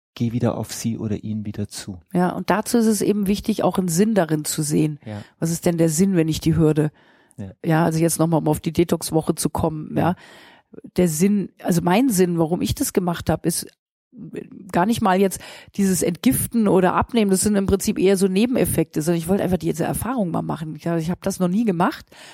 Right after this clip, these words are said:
Speaker 2: höre immer von Leuten, dass das eine tolle Erfahrung ist. Und jetzt kam das so reingeflattert, so
Speaker 1: Ja.
Speaker 2: zufällig,
Speaker 1: Ja.
Speaker 2: ja, und dann war das so die Idee,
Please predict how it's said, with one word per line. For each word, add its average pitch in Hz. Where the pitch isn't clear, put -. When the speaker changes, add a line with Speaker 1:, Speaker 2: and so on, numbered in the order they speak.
Speaker 2:
höre 240
immer 214
von 202
Leuten, 190
dass 196
das 190
eine 175
tolle 185
Erfahrung 202
ist. 214
Und 185
jetzt -
kam 196
das 202
so 202
reingeflattert, 180
so -
Speaker 1:
Ja. 101
Speaker 2:
zufällig, 277
Speaker 1:
Ja. 175
Speaker 2:
ja, 240
und 214
dann 196
war 196
das 208
so 220
die 208
Idee, 190